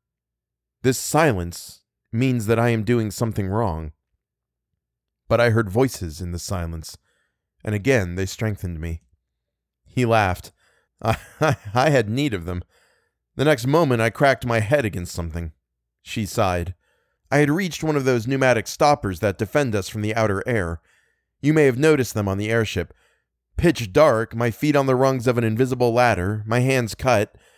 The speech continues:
I cannot explain how I lived through this part. But the voices still comforted me, and I felt for fastenings.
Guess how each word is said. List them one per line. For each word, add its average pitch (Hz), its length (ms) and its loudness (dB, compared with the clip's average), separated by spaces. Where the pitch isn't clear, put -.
I 160 100 2
cannot 180 220 4
explain 135 680 0
how 117 160 4
I 120 80 4
lived 123 260 2
through 98 160 -2
this 90 200 -4
part. 87 340 -4
But 135 120 0
the 135 80 4
voices 139 440 0
still 151 300 2
comforted 117 480 -4
me, 95 240 -4
and 143 140 2
I 143 80 4
felt 151 380 2
for 127 120 -2
fastenings. 92 760 -4